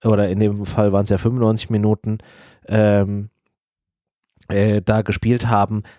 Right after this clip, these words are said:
das ist schon einfach eine enorme Leistung, da diese Konzentration so hoch zu halten. Und Marvin, du hattest es ja gesagt, einunddreißig Torschüsse hatten die Leipziger, davon nicht jeder so optimal aufs Tor.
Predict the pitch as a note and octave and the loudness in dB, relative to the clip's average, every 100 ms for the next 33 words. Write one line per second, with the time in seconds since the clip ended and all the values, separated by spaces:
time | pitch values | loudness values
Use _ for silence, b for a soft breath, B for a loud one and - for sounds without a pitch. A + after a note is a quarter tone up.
0 | B G2 - C3+ D3+ B2 - G2 A#2 - | B -4 -2 0 2 0 -2 -2 0 0
1 | A#2 G2 - A2+ A#2 - A2 G#2 G#2 B2 | 0 -2 -4 0 0 0 0 2 2 2
2 | A2 G2+ A#2 - A2+ G#2+ G2+ A2 G#2+ - | 2 2 2 0 -2 -2 0 0 0 0
3 | A#2 A2+ G#2 - G#2 - G2+ A2 A2+ - | -2 -2 -2 -2 -4 -2 -2 0 -2 -4
4 | G#2 G#2+ A2+ A#2 A#2+ - _ _ _ _ | -4 -2 -2 -2 -4 -10 _ _ _ _
5 | - - A2+ B2+ B2+ - B2 A#2 A#2 B2 | -20 -4 0 0 0 -2 -2 2 0 0
6 | B2+ A#2+ - A2+ G#2+ G#2+ A2 G#2+ A2 A2+ | -2 -2 -4 -4 -2 0 2 2 0 -2
7 | G#2+ A2 G2+ G2+ A#2 - A2 A2+ A2+ A2 | -4 -2 0 0 -2 -2 0 0 0 -2
8 | A2 A2 - A#2+ A#2 B2 - A#2+ A#2+ A2 | -2 -4 -4 -2 0 0 2 0 0 -4
9 | A#2 B2 A#2+ A#2 B B B B C3 A2 | -6 -4 -6 -8 B B B B -2 2
10 | G#2+ G2 C3+ A#2+ A2+ A2 A2 - - A2+ | 2 2 0 2 2 2 0 -4 -20 -20
11 | A2 - A#2 A#2 A2 A#2 A#2+ A#2 A2+ A#2 | -8 -2 0 -2 -2 0 2 2 2 0
12 | A2 - A2 G#2 A#2 B2+ B2+ - - C#3 | -2 -2 0 0 0 0 -2 -4 -4 0
13 | C#3 | 0